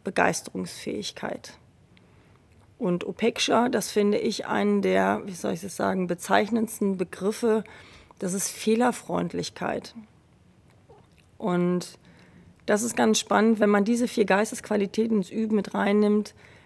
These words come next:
dann merkt man auch, dass man nicht immer reagieren muss aus einer Situation heraus, sondern dass vielleicht mal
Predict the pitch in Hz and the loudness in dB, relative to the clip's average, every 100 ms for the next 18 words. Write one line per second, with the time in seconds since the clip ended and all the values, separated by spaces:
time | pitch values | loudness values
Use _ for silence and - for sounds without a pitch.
0 | _ 202 196 196 226 - 226 202 196 208 | _ 2 4 4 4 2 0 0 0 2
1 | 202 190 - 226 240 214 202 196 175 185 | 2 0 0 4 4 4 4 4 2 4
2 | 220 240 190 170 - 180 - 185 185 175 | 6 8 6 2 -4 -4 -2 0 0 -2
3 | 185 180 175 - 180 190 190 185 202 196 | -2 -2 -4 -4 -2 0 0 0 0 0
4 | 190 185 196 - - 196 202 - 196 190 | 0 0 -2 -4 2 2 2 2 2 2